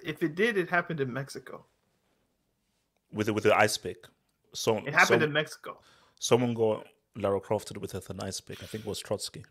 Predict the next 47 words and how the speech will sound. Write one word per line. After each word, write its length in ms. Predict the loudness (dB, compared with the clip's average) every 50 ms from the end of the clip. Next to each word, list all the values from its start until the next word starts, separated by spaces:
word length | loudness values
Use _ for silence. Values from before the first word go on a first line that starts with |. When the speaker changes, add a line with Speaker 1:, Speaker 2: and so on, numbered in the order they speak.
| _ _ _ _ _ _ _ _ _ _
Speaker 1:
Damn. 80 | -20 -20 -20 -20 -20 _ _ _ _ _ _ _ _ _ _ _ -18 -16 -10 -2 8
None 200 | 10 12 12 12
of 120 | 12 12
those 180 | 12 12 12 12
are 100 | 10 8
football 360 | 6 4 4 6 6 4 4
geniuses, 560 | 2 0 -4 -4 -2 -4 -4 -4 -6 -6 -6
though. 140 | -6 -6 -4
So 120 | 0 0
I'm 100 | 2 2
just 160 | 2 0 2
wondering, 300 | 4 4 4 6 4 4
like, 140 | 4 2 0 0
Ra-, 280 | 2 4 4 4 4 6
Ralph, 340 | 8 8 8 8 8 4 2 2
why 140 | 4 6 6 6
are 20 |
you 160 | 6 4 0 -2
there? 380 | -2 0 0 0 -2 -6 -10 _ _ _ _ _ _ _ _ _ _ _ _ _ _ _ _ _ _ _ _ _ _ _ _ _ 0
Unless 320 | 6 8 8 8 8 8 6
you're 80 | 6
just 180 | 6 6 6 6
about 300 | 6 10 10 10 10 10
making 280 | 6 0 0 0 -2 0
money 260 | 0 0 0 0 -2
and 120 | -4 -2
going 220 | 0 0 2 2 2
around 320 | 2 2 2 2 2 2
the 80 | 0 0
world 340 | 0 2 2 2 2 0 -4
and 160 | -6 -10 -8 -4
collecting 340 | -2 -2 -2 -2 -4 -8 -10
as 100 | -8 -8
much 160 | -10 -10 -8
money 240 | -6 -6 -4 -4 -4
as 80 | -6 -6
possible, 500 | -4 -2 -2 -2 -4 -8 -14 -14 -16 -16 -20 -20 -20 _ _ 2
which 200 | 4 4 4 4
means 260 | 4 4 4 4 2 0 -6 _ _ _ _ 4
if 180 | 4 4 4
Manchester 460 | 4 4 4 4 4 2 0 2 2 2
United 320 | 4 4 4 4 2 2
come 240 | 4 4 4 4 2
and 80 | 0
they're, 200 | 0 -2 -2 -4 -8 -4 0
they're 100 | 0 2
gonna 180 | 2 2 0